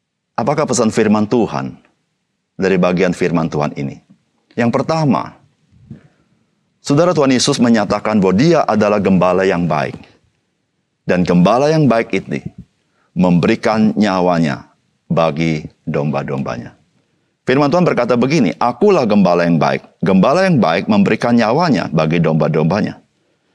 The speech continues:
Sedangkan seorang upahan yang bukan gembala dan yang bukan pemilik domba-domba itu sendiri,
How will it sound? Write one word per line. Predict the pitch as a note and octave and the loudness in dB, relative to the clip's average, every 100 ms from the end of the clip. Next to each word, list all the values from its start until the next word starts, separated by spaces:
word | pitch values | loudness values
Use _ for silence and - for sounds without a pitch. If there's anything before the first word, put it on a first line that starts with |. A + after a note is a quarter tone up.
| _ _ - | _ _ -4
Sedangkan | A#2 C#3 F#3 F#3+ | 0 2 2 0
seorang | C3+ C3+ - | 2 0 0
upahan | C#3 A#2+ A2 F2+ G#2+ | 0 0 0 0 2
yang | G#2 | 4
bukan | A2+ B2 A#2+ | 4 2 2
gembala | G#2 F2 D#2 D#2 G2+ | 4 4 2 2 2
dan | G2+ G2+ | 2 2
yang | G2 F#2+ | 2 2
bukan | E3+ E3+ C#3+ | 0 0 0
pemilik | A2 G2 F#2 | 2 2 0
domba-domba | F2 F2 E2 D#2+ E2 | 2 2 2 2 0
itu | D#2 | 0
sendiri, | E2+ A2 D3+ C3 E2+ | 0 0 0 0 -2